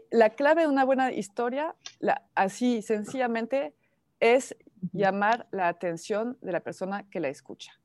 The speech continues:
Speaker 1: ¿sí?
Speaker 2: Ok.
Speaker 1: Una historia, si no es buena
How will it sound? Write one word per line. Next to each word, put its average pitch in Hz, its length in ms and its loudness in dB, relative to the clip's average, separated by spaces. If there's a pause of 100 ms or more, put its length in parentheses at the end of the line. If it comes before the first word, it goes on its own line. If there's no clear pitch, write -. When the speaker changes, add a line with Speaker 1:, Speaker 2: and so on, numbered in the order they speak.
(300)
Speaker 1:
¿sí? 208 320 -8 (140)
Speaker 2:
Ok. 180 220 -2 (100)
Speaker 1:
Una 233 260 4
historia, 233 640 4 (160)
si - 160 -8
no 214 140 2
es 247 180 2
buena 233 540 2